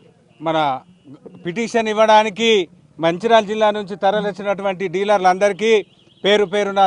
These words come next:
ధన్యవాదాలు తెలియజేస్తూ, ఈరోజు మా సమస్యల పరిష్కారం కొరకు మరి మంచిర్యాల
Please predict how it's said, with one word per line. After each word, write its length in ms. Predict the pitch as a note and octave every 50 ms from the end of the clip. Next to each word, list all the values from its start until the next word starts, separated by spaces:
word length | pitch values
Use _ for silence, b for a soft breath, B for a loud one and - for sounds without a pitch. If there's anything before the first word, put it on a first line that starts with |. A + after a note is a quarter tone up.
| E3+ E3
ధన్యవాదాలు 480 | F3 F3+ E3+ F3+ G3 G3 G3+ G3+ G3 - F#3+
తెలియజేస్తూ, 500 | F#3 G3 G3+ G#3 G#3 G3 - - A3 A#3+ A3+ G3 F3 b b b b b E3 E3+
ఈరోజు 340 | G#3 A3+ A3 A3 A3 G#3+ A3+ A3 G#3+
మా 60 | G#3+ G#3 F3 G3
సమస్యల 400 | G3 G#3 A3 A3 - A#3 G#3+ G#3+ - -
పరిష్కారం 440 | G3+ G3 F3+ - A3+ A3+ G#3 G3+ F#3+ F#3
కొరకు 320 | G3+ G3+ G#3+ G#3 A3+ A#3 A3+ G#3+ F3 b b b b -
మరి 120 | E3 E3+ E3+ F3
మంచిర్యాల 420 | F#3 G3+ F3+ A3+ A3+ A3+ A3 G#3+